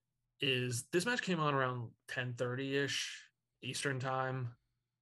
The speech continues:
and there was still a Rumble after it, which is gonna go an hour. So this was one of those, "Oh man, we're gonna be in for a four-hour show, aren't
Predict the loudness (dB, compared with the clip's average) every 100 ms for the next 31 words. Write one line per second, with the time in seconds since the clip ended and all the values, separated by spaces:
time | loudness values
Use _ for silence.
0 | _ -2 0 2 2 2 4 4 4 2
1 | 4 4 4 0 -4 -2 0 0 -2 -6
2 | -4 -4 -2 -2 -2 -2 -4 -4 -8 -12
3 | _ _ _ 2 6 8 8 6 6 2
4 | 4 4 4 2 4 4 4 4 4 2
5 | 0 0 -2 -2 0 0 -2 -2 -2 0
6 | 2 2 2 0 0 0 2 0 -2